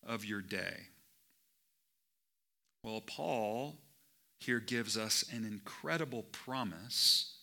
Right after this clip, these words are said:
that we can very easily, by the way, turn into a Jesus juke quip if we aren't careful. And we know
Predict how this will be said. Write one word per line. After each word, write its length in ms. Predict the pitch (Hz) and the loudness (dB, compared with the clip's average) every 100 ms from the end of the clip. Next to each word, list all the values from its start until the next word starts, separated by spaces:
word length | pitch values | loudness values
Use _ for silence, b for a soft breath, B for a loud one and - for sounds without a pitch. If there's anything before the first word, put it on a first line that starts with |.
| b b b b b | b b b b b
that 160 | 131 | 0
we 100 | 135 | 2
can 280 | 143 135 123 | 2 4 4
very 560 | 113 135 170 214 240 220 185 | 6 12 12 12 12 8 6
easily, 540 | 202 233 202 135 131 | 12 12 12 12 6
by 220 | 120 120 120 | 6 6 6
the 100 | 127 | 8
way, 260 | 131 143 | 10 10
turn 360 | 143 - 185 190 | 8 8 10 10
into 380 | 160 170 170 151 | 8 6 6 8
a 120 | 139 | 6
Jesus 580 | 117 160 196 190 170 - | 8 10 10 10 8 6
juke 420 | - 170 165 - - | 6 6 6 0 -2
quip 420 | - 202 143 - - b b b b b - | 2 6 6 2 -12 b b b b b 0
if 200 | 147 - | 2 6
we 140 | 143 | 6
aren't 300 | 131 131 - | 6 4 2
careful. 500 | - 113 95 - 60 - - _ _ _ _ _ _ _ _ _ _ _ _ _ _ _ _ _ _ _ _ _ _ _ _ _ - | -2 -2 -2 -6 -10 -18 -20 _ _ _ _ _ _ _ _ _ _ _ _ _ _ _ _ _ _ _ _ _ _ _ _ _ -12
And 140 | 98 | -4
we 220 | 104 147 175 | 2 4 8
know 400 | 160 160 117 | 8 8 6